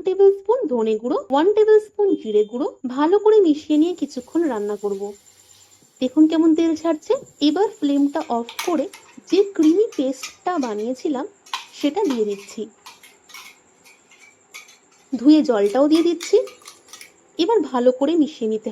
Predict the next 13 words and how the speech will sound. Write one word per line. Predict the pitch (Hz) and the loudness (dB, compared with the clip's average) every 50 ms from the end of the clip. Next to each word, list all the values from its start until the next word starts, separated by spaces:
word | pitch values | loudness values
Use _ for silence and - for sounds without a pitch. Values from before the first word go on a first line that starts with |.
| 208 | -10
হবে। | 214 202 208 214 220 - _ _ _ _ _ _ _ _ _ _ _ _ _ _ _ _ - | -10 -6 -6 -6 -6 -8 _ _ _ _ _ _ _ _ _ _ _ _ _ _ _ _ 2
কোনো | 330 339 392 415 403 | 4 6 8 8 10
মিশ্রণে | 392 392 392 - - 403 392 427 370 247 | 8 8 6 4 2 4 4 6 4 4
দই | 247 254 302 302 311 | 2 0 0 -2 -4
থাকলে | 330 311 311 262 285 415 - _ _ _ _ | -6 -6 -4 -6 -6 -6 -10 _ _ _ _
ফ্লেম | - 240 240 240 233 - 226 | -6 -6 -4 -4 -4 -4 -4
অফ | 247 247 - _ _ | -4 -4 -8 _ _
করে | 311 349 466 554 - _ _ _ _ _ - | -4 -4 -4 -6 -8 _ _ _ _ _ -18
বা | 226 220 330 370 320 | -10 -6 -2 0 2
লোতে | 269 247 247 - 247 247 | 2 2 0 -2 -4 -4
করে | - 392 392 311 | -2 0 0 0
মেশাবেন, | 214 214 - - 208 196 202 202 202 202 - _ _ _ _ _ _ _ _ | 0 -2 -4 -6 -6 -4 -4 -6 -6 -8 -12 _ _ _ _ _ _ _ _
না | 240 240 | -6 -6